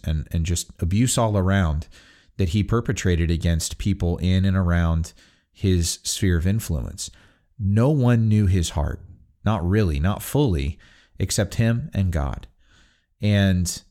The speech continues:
it goes to show that the, our attitude toward God and how seriously we want to be right with God is ultimately something that is deep within each of us, but it is what drives everything else, because what is in our heart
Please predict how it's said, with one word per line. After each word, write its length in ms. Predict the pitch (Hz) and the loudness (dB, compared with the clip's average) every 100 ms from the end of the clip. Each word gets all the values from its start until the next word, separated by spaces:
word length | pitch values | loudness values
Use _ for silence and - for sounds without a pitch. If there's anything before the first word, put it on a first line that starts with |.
| _ - | _ -6
it 160 | 104 | -2
goes 260 | 127 131 113 | 2 2 2
to 120 | - | -2
show 360 | 101 - 123 120 | -2 2 4 4
that 260 | 101 95 - | 4 0 -2
the, 240 | 95 98 | -4 -2
our 240 | 98 98 - | 0 0 0
attitude 680 | 110 131 113 - 101 90 - | 0 2 0 0 0 0 -4
toward 380 | - 107 98 | -2 0 0
God 400 | 98 92 98 110 | 2 2 2 0
and 200 | 104 95 | -2 -2
how 480 | 90 104 104 98 95 - | 0 0 0 0 -2 -10
seriously 720 | - - 123 123 117 - 107 | -6 -2 0 2 0 0 2
we 140 | 101 98 | 2 2
want 260 | 95 - | 0 -2
to 80 | 98 | -2
be 160 | 90 82 | 0 0
right 280 | 82 90 | 0 0
with 220 | 107 113 - | 0 -2 -2
God 340 | 110 113 117 | -2 -2 -2
is 180 | 92 87 | -2 -2
ultimately 580 | 117 - 117 98 92 87 | -6 -2 -2 0 0 0
something 420 | 104 95 101 95 | 0 0 0 2
that 120 | 87 | 2
is 320 | 85 80 - - _ _ - | 2 0 -4 -12 _ _ -2
deep 240 | 107 101 | -2 0
within 340 | 95 - 80 - - | -2 0 -2 -2 -4
each 220 | 117 - | -2 -2
of 120 | 80 - | -4 -2
us, 500 | 143 85 85 - - - - - _ _ _ | -2 0 -2 -6 -8 -14 -20 -20 _ _ _
but 100 | 110 | 4
it 140 | 135 | 6
is 120 | 156 123 | 6 4
what 180 | 123 | 2
drives 380 | 98 107 104 95 | 2 4 4 2
everything 580 | - 95 90 85 90 82 | 0 0 2 0 0 0
else, 400 | 95 - - - | 0 -2 -8 -8
because 580 | - 95 120 104 92 - - - _ _ | -6 0 2 4 2 -2 -10 -20 _ _
what 200 | - 120 | 2 4
is 200 | 135 110 | 4 4
in 240 | - 131 143 | 0 0 2
our 160 | 113 | 2
heart 440 | 95 92 76 82 | 2 0 0 -2